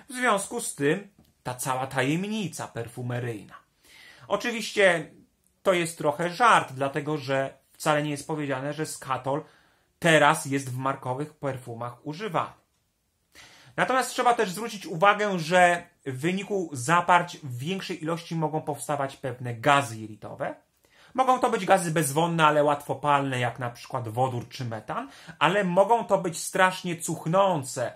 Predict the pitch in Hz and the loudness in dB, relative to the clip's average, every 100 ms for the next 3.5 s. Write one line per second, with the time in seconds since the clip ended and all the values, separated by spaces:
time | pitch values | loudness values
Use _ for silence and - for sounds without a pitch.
0 | - - _ 131 131 123 113 120 117 - | -12 -20 _ -10 -6 -4 -6 -8 -6 -2
1 | 135 135 156 160 151 156 139 143 139 - | -2 -2 -4 -4 -2 -2 -2 -4 -6 -8
2 | 160 156 143 123 - - - 139 123 117 | -8 -2 -2 -4 -10 -10 -2 -2 -2 -6
3 | 110 143 151 151 151 | 0 0 0 -4 -8